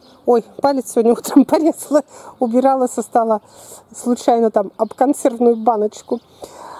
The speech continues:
Сегодня будет затруднительно с землёй работать. Всё, значит, этим шторм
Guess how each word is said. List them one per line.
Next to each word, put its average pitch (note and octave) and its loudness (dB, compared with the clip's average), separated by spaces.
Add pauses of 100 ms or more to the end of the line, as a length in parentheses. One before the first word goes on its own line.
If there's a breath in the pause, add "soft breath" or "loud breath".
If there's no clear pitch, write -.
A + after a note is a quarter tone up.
(480 loud breath)
Сегодня B3 0
будет A#3+ 0
затруднительно B3 2
с G#3 -4
землёй A#3+ 2
работать. B3 -2 (300 loud breath)
Всё, C4 0
значит, A3 0
этим D4 2
шторм C4 -2